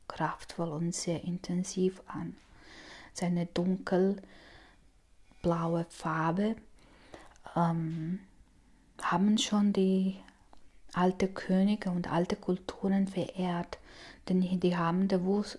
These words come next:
gewusst von Kraft des Lapis Lazuli. Und das ist auch ein Stein des, ähm, Wahrheit, äh, innerer Wisdom, ähm, und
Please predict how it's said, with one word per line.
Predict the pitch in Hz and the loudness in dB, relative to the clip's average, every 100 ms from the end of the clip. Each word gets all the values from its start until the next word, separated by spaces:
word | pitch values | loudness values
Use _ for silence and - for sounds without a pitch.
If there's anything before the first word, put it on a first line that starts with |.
| - | -6
gewusst | - 185 196 - - - | -4 0 0 -2 -12 -8
von | 170 175 | -4 -4
Kraft | - 175 180 - | -2 -2 -2 -4
des | 170 - - | -6 -4 -6
Lapis | 175 175 - - | -6 -4 -4 -2
Lazuli. | 160 160 170 - 170 180 196 - - - - - - - - - - - | -2 -4 -6 -8 -6 -6 -8 -14 -20 -20 -20 -20 -16 -16 -16 -20 -20 -6
Und | 185 180 175 180 180 - | -2 2 2 2 -2 0
das | 180 185 | 2 2
ist | 185 - | 0 -4
auch | 160 - | -6 -2
ein | 170 170 170 170 | -2 0 -2 -2
Stein | - - 185 180 185 202 208 - - - - - | -4 2 4 4 4 2 0 -8 -20 -20 -8 -2
des, | 165 165 - - - - | -2 -2 -4 -6 -6 -2
ähm, | 156 143 143 143 - - - _ _ - _ - - - - - - - - - | 0 0 0 -4 -10 -20 -20 _ _ -20 _ -20 -6 -2 -2 -4 -6 -8 -8 -4
Wahrheit, | 170 160 170 - - 214 214 220 - - - - - - - - | 0 2 2 0 -2 2 2 0 -10 -14 -20 -20 -20 -20 -20 -2
äh, | 185 180 | -2 4
innerer | 202 202 196 190 185 | 6 8 8 6 4
Wisdom, | 185 190 233 220 240 262 - - - - - 185 | 2 2 0 4 4 2 -6 -20 -20 -20 -8 -2
ähm, | 185 180 180 190 190 190 | 0 2 2 0 -2 -4
und | 175 165 165 | -2 0 -2